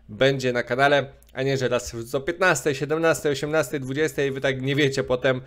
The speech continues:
a YouTube niestety często wam tych powiadomień nie pokazuje, albo pokazuje po dwóch, trzech dniach. Sam wiem, jak subskrybuję inne kanały, że tak niestety jest,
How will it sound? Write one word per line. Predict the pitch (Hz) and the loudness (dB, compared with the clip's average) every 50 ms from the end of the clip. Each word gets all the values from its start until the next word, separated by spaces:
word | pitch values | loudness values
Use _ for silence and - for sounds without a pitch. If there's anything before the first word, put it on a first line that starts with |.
| - - - - - | -14 -20 -20 -16 -8
a | - 131 | -4 -2
YouTube | 139 143 151 156 143 156 131 135 | 0 2 2 2 2 -2 -4 -2
niestety | 139 135 135 151 135 135 131 | -4 -4 -2 -4 -6 -6 -6
często | 135 - 156 147 - - 139 | -2 0 -2 -2 -2 -4 -2
wam | 131 135 135 135 | -2 -2 -2 -2
tych | - 135 135 - | -6 -10 -10 -6
powiadomień | - 135 131 135 135 135 135 143 143 135 135 123 | -6 -2 -2 0 0 0 0 0 -2 -4 -6 -6
nie | 147 165 180 170 | -2 0 0 2
pokazuje, | 170 147 131 131 131 113 110 117 120 120 123 120 | 2 0 -2 0 0 0 2 2 2 2 4 4
albo | 120 117 117 117 | 2 0 -2 -6
pokazuje | - 123 - 123 117 127 127 123 | -12 -4 -4 -2 0 0 0 0
po | 127 123 | -2 -4
dwóch, | 110 110 123 131 - | -8 -6 -8 -8 -8
trzech | - - 127 113 | -6 -6 -6 -4
dniach. | 110 120 120 123 - - - | -2 -2 -2 -2 -4 -10 -14
Sam | - - - 131 131 127 | -12 -6 -2 0 0 0
wiem, | 123 131 131 123 123 | 0 0 0 0 0
jak | 123 117 - | -2 -4 -4
subskrybuję | - 135 127 - - 131 123 127 131 131 127 123 | -8 -10 -10 -10 -10 -8 -2 0 2 2 2 0
inne | 120 123 123 123 | -2 -4 -6 -4
kanały, | - 127 123 120 120 117 | -2 -2 0 0 0 0
że | 117 117 | -2 -4
tak | 120 120 - | -6 -8 -8
niestety | 135 127 - 131 120 - 127 | -8 -8 -6 -6 -4 -2 0
jest, | 143 165 165 - | 0 0 -2 -4